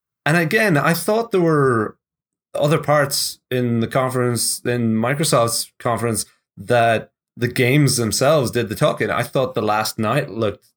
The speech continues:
amazing. It was, uh, pixel art, noir. Uh, it's,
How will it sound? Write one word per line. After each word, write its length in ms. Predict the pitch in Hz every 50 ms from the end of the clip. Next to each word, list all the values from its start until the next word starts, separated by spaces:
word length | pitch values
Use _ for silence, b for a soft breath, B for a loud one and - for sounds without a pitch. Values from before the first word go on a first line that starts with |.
| _ _ _
amazing. 600 | - 107 101 107 117 143 160 135 113 110 101 104
It 120 | 101 113 123
was, 400 | 120 117 120 110 - - - - _ _ _ _ _ _ _ _
uh, 260 | 101 98 98 101 101 98 -
pixel 400 | - 147 139 143 - 139 127 123
art, 440 | 123 123 123 123 120 123 123 123 - - _ _ _ _ _ _
noir. 880 | - 120 110 110 113 117 120 127 123 123 120 120 120 120 120 123 - - _ _ _ _ _ _ _ _ _ _ _ _ _
Uh, 560 | - 101 101 98 98 98 104 101 98 101 101 98 - _ _ _ _ _ _ _ _ _
it's, 440 | 123 123 120 - - - - -